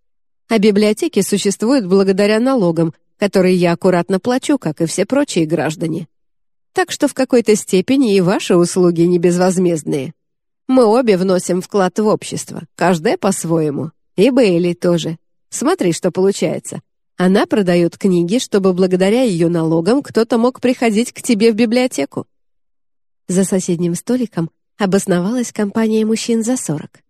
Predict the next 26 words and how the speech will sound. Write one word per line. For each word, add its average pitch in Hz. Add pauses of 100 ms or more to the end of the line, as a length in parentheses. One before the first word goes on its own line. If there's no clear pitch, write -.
(960)
«Рад, 185
что -
мы 214
снова 175
повидались», — 170 (140)
сказал 165
один 165
из 170
них. 156 (680)
«Поверить 196
не 185
могу, 190
что -
на 185
выходных 175
было 180
тридцатилетие 185
выпуска. 160 (400)
Такое 233
ощущение, 226
что 190
прошло 202
лет 233
десять, 160
не 202
больше», — 170